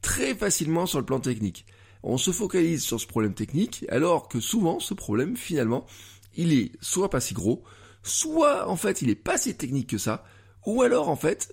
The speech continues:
ce problème technique est une excuse qui masque une autre peur, qui masque, euh, qui empêche d'avancer, mais parce que,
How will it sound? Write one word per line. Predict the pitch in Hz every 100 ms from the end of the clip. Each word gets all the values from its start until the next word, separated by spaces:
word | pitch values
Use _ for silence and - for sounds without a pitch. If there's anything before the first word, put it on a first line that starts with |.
| -
ce | - -
problème | 165 143 117
technique | 107 - 143 -
est | - 123
une | 120 110
excuse | 113 - 147 175
qui | - 117
masque | 113 98 127 -
une | 113
autre | 110 - 110
peur, | - 95 120 -
qui | 113
masque, | 107 120 - - - - - -
euh, | - 62 78 69 71
qui | - 127
empêche | 131 135 143 123
d'avancer, | 117 120 120 151 156
mais | 127
parce | - 107
que, | 147